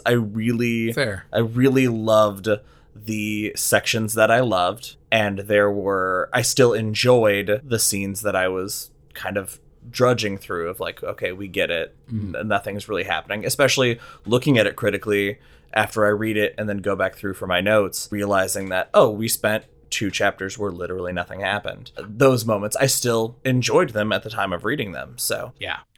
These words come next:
Speaker 1: All right, well, that's it for this episode of Derry Public Radio. As always, thank you so much for listening. Please join us for our next episode, which will be us watching the movie The Dark Half.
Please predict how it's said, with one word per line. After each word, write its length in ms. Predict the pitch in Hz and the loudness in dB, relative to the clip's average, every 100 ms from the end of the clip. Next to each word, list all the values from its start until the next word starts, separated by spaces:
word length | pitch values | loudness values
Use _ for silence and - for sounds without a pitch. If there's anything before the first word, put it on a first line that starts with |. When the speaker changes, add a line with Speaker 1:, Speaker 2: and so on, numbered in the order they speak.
| _ | _
Speaker 1:
All 100 | - 214 | 6 6
right, 80 | |
well, 100 | 151 | 8
that's 360 | 131 143 143 - | 6 6 4 4
it 220 | 139 156 - | 6 4 4
for 60 | |
this 180 | 131 123 | 2 4
episode 320 | 117 - 120 | 2 2 0
of 120 | 107 95 | 2 2
Derry 260 | 107 104 | 4 2
Public 400 | - 113 104 104 | 2 2 2 2
Radio. 320 | 113 113 123 | 2 4 6
As 320 | 127 151 160 156 | 6 8 6 6
always, 560 | 151 143 143 139 135 | 6 8 10 8 6
thank 360 | - 147 147 139 | 4 4 4 4
you 60 | 131 | 2
so 140 | 135 | 6
much 160 | 127 123 | 4 4
for 120 | 117 | 2
listening. 520 | 113 131 131 131 123 | 4 4 4 4 2
Please 320 | 123 175 180 131 | 2 4 4 6
join 220 | 135 123 | 6 6
us 140 | 120 | 2
for 180 | - 117 110 | 2 4 6
our 140 | 110 | 4
next 340 | 110 117 - | 4 2 2
episode, 440 | 104 110 - 107 107 | 0 0 2 2 2
which 200 | 113 - | -2 -2
will 120 | 110 | -2
be 400 | 110 113 107 104 - - | 0 2 2 2 -2 0
us 220 | 123 123 - | 4 4 6
watching 500 | 127 117 127 127 117 | 4 4 2 2 6
the 120 | 135 | 6
movie 640 | 139 156 202 143 95 101 - _ _ | 8 6 6 2 0 -2 -8 _ _
The 160 | - 120 | 0 2
Dark 320 | 110 104 101 | 4 4 2
Half. 320 | 110 95 107 | 2 2 2